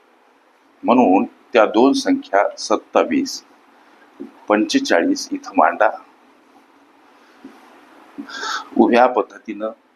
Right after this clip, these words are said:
लसावी काढू. दोन्ही संख्यांना तीन न भाग जातो, तीन नव सत्तावीस, तीन पंधरा पंचेचाळीस,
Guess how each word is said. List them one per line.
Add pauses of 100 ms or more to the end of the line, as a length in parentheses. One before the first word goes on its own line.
(800)
लसावी (380)
काढू. (2000)
दोन्ही
संख्यांना (140)
तीन
न
भाग (100)
जातो, (200)
तीन
नव
सत्तावीस, (140)
तीन (280)
पंधरा (100)
पंचेचाळीस,